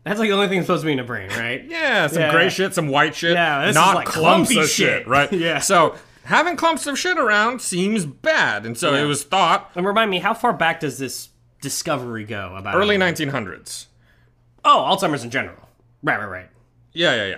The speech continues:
Speaker 2: Well,
Speaker 1: Yeah,
Speaker 2: so,
Speaker 1: yeah.
Speaker 2: so that was the thing, is that the very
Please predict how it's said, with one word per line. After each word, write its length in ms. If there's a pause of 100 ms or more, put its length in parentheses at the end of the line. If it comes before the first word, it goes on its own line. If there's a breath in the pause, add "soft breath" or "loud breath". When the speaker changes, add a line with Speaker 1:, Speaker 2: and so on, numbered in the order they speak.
Speaker 2:
Well, 140
Speaker 1:
Yeah, 60
Speaker 2:
so, 80
Speaker 1:
yeah. 60
Speaker 2:
so 140
that 140
was 100
the 80
thing, 180
is 100
that 180 (500 loud breath)
the 240
very 520